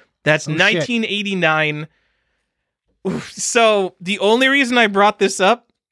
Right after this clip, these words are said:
Speaker 1: is 'cause that is technically the earliest thing that I found called a limited edition that comes with something special. It comes with a phone card.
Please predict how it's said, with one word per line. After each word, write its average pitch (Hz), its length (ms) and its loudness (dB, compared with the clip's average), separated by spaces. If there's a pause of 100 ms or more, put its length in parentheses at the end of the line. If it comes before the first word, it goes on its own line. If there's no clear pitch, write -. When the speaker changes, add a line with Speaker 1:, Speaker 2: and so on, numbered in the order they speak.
(140)
Speaker 1:
is 175 180 0
'cause 180 280 -2
that 202 180 2
is 202 140 0
technically 220 640 -4
the 254 180 -4
earliest 185 480 0
thing 160 300 2
that 147 120 0
I 294 60 -2
found 165 340 0
called 185 220 -4
a 170 40 -4
limited 165 360 0
edition 170 400 -2
that 151 200 -2
comes 190 460 0
with 170 220 -4
something 175 500 -4
special. 180 540 -4
It 165 60 -8
comes 180 200 -6
with 165 120 -10
a 143 80 -10
phone 151 400 -10
card. - 280 -16